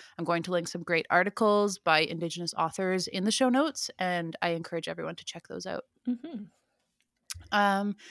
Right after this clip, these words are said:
Speaker 1: and I also wanted to talk about the word Indian. This isn't a word that we use anymore to describe Indigenous people. Um, we, I think the more accepted term now is Indigenous,
Speaker 2: Mm-hmm.
Speaker 1: although, you know,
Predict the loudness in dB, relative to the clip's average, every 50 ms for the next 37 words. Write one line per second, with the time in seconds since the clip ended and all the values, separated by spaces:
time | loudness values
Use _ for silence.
0 | -20 -4 2 4 6 6 6 6 4 4 2 0 -2 2 4 4 4 6 4 4
1 | 4 4 2 2 4 4 4 6 6 6 6 6 6 6 4 2 0 0 0 -2
2 | -2 0 0 -2 0 2 2 2 2 0 -2 -4 -6 -6 -8 -10 -8 -6 -6 -4
3 | -4 -4 -4 -4 -4 -4 -4 -2 -2 -2 2 4 4 4 4 0 -2 -4 -6 -4
4 | -2 0 0 2 2 0 -2 -2 -2 -2 -2 -2 -2 -2 -2 -2 -2 0 2 4
5 | 6 6 6 4 2 0 -2 -2 -2 -2 -4 -6 -8 -10 _ -8 -8 -6 -6 -8
6 | -10 -14 _ _ _ _ _ _ _ _ _ _ _ _ -12 -12 -10 -8 -10 -10
7 | -10 -8 -8 -6 -4 -2 0 0 0 -2 -4 -6 -12 -20 -20 -20 -20 _ _ _
8 | _ _ _ _ _ _ _ _ _ _ _ _ _ _ _ _ _ _ _ _
9 | -8 -6 -2 2 2 2 2 2 0 0 0 0 2 2 2 0 0 2 2 0
10 | 0 0 0 0 0 0 2 2 2 2 2 0 -2 -4 -8 -10 -6 0 2 2
11 | 2 4 4 4 4 4 2 2 -2 -4 -4 -2 0 0 -2 -2 -6